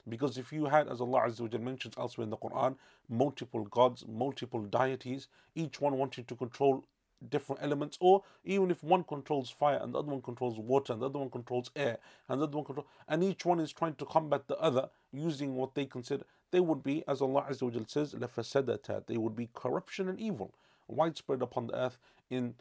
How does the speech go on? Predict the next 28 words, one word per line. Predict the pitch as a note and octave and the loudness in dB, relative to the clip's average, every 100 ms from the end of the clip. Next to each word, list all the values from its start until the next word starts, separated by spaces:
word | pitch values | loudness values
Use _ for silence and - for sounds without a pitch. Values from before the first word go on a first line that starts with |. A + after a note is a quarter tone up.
| _ _ - | _ _ -18
the | A2 A2+ A2 G#2+ - | -8 -6 -6 -8 -10
use | A2+ B2 - | -4 -2 -2
of | G#2+ | -2
those | G#2+ G#2 | -2 -2
natural | G#2 A2+ - G#2 | -4 -6 -6 -8
resources | G2 F#2 A2+ - A#2 | -6 -4 -4 -4 -8
and | G#2+ G#2 | -6 -6
u-, | A2+ A#2+ | -4 -6
in | A#2 | -6
the | G#2 | -8
use | G#2+ A#2+ | -8 -6
of | G#2+ | -6
those | G#2+ D3+ - _ _ _ | -4 -4 -6 _ _ _
creations. | - A#2 G#2 F#2+ - A#2 - _ _ _ _ - | -2 2 2 0 -4 -10 -20 _ _ _ _ -4
And | B2+ | -2
so | C#3+ | 0
Allah | D3 C3+ C#3+ | 0 2 2
Azza | C3+ B2+ | 2 0
wa | A#2+ | -2
Jal | B2 | -4
commands | - A#2 C3 A#2 | -6 -4 -4 -4
the | A#2+ | -4
Prophet | C3 - - | -6 -8 -8
sallallahu | A#2 A#2 C3+ A#2 A2+ | -4 2 2 2 -2
alaihi | B2 | -2
wasallam | A2+ - D#3 D#3+ - | -6 -4 -4 -4 -6
to | A2+ | -6
remind. | G#2+ G#2+ G2+ F#2 | -2 0 0 -2